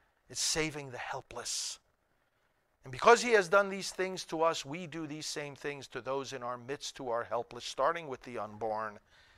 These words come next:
We praise God. We magnify him every day. And this is what this marvelous encounter with Elizabeth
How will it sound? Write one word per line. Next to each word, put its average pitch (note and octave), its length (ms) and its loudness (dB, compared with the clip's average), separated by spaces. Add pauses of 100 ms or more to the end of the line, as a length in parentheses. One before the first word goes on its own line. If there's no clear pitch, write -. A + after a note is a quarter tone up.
(460)
We G3 160 2
praise G3+ 520 4
God. E3+ 300 8
We F#3 160 -4
magnify G3 840 2
him F3+ 200 -6
every E3+ 300 -4
day. C#3+ 420 0 (800)
And C3+ 140 -6
this D3+ 180 2
is C#3 140 -6
what C3 180 4
this - 400 -2 (240)
marvelous D3 520 10
encounter G3 840 4
with F3 260 0
Elizabeth D3+ 680 -4